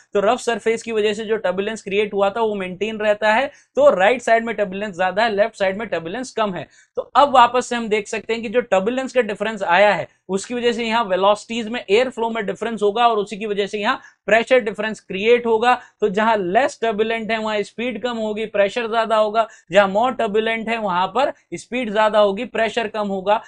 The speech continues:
तो इसी वजह से हम देख सकते हैं कि यहाँ पर प्रेशर डिफरेंस क्रिएट हो जाएगा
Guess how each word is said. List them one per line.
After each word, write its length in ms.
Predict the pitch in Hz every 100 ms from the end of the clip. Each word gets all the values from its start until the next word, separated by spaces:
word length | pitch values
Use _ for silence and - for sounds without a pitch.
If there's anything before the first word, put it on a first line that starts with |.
| _ -
तो 140 | 226 220
इसी 220 | 214 277
वजह 260 | 247 233
से 120 | 220 233
हम 180 | 220
देख 180 | 202 202
सकते 280 | - 208 -
हैं 100 | 214
कि 60 | 220
यहाँ 280 | 196 190
पर 120 | 208 226
प्रेशर 320 | 196 190 214
डिफरेंस 360 | 190 170 202 190
क्रिएट 320 | 185 202 226
हो 100 | 220
जाएगा 400 | 214 226 214 185